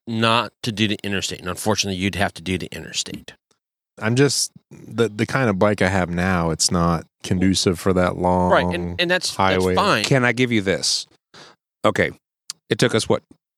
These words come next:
Speaker 3: two hours? It took us at least two hours to get from Oliver Springs, once we finished it,
Speaker 2: Right.
Speaker 1: Yeah.
Speaker 3: back down here to Tellico.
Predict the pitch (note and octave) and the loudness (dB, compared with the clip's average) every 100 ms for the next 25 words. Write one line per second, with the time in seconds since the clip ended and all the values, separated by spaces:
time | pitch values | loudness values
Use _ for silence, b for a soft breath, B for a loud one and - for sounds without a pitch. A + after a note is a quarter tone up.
0 | _ _ _ - - D#3 C3+ C3+ D3 D#3+ | _ _ _ -8 0 2 4 4 4 0
1 | D#3+ - _ _ _ _ _ _ _ _ | 0 -8 _ _ _ _ _ _ _ _
2 | C3 - C#3 C3+ - G#2+ A#2+ C#3+ - - | -8 0 2 2 0 -2 2 2 2 0
3 | D#3 C#3+ A#2+ A2 G#2+ - G2+ A2 G#2+ _ | 2 4 4 4 2 0 0 0 0 _
4 | _ - - G#2+ F#2 A2 A2 A#2+ A#2+ - | _ -14 0 0 0 2 4 4 0 0
5 | B2+ G2+ - G2 G2+ - A2+ C3 - D3+ | 0 0 -2 -4 -4 -2 -2 0 2 0
6 | - _ _ - F2+ E2+ G#2+ F#2+ - F#2 | 0 _ _ -6 -4 -4 -4 -8 -12 -4
7 | G#2 G#2 - - - - - G#2 A2 G2+ | 0 0 -2 -10 -20 -18 -8 0 0 2
8 | G#2 G2 - G2 F2+ G2+ F2 - A#1+ | 2 2 2 0 2 0 0 -6 -10